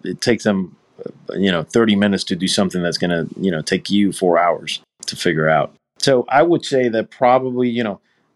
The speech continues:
go a little bigger than what you think you need to, to go. Because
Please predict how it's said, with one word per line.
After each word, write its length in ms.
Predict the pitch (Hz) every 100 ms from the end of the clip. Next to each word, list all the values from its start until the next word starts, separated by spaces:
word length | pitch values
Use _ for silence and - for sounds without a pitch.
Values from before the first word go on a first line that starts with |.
| 120
go 220 | 143 156
a 80 | 147
little 160 | 139
bigger 480 | 117 120 110 107 101
than 920 | - 104 104 98 98 95 95 92 90 82 _ _ -
what 400 | - 98 107 113
you 40 | 110
think 280 | - 107 107
you 60 |
need 180 | 95 80
to, 100 | 82 76 -
to 120 | 98
go. 260 | 85 82 76
Because 320 | - 120